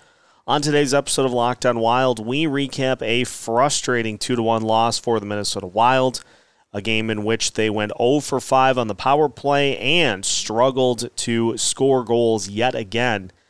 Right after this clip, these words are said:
here, uh, as this is becoming a concerning trend so far this season. My name is Seth Topol, your daily Minnesota Wild insider, and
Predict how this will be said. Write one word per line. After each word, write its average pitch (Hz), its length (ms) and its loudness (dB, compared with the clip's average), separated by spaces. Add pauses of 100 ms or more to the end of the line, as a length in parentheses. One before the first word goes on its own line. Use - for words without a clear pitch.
(200)
here, 107 480 -2
uh, 104 200 2
as 101 260 -2
this 117 220 -4
is 113 100 -6
becoming 160 480 -2
a 147 480 0
concerning 156 560 -2
trend 127 640 -2
so - 260 0
far 110 440 -2
this 110 200 -4
season. 120 540 -4 (880)
My 123 100 2
name 135 140 2
is 131 100 2
Seth 131 200 2
Topol, 135 380 2
your 127 120 2
daily 127 260 2
Minnesota 120 400 0
Wild 117 360 4
insider, 156 880 2
and 143 540 0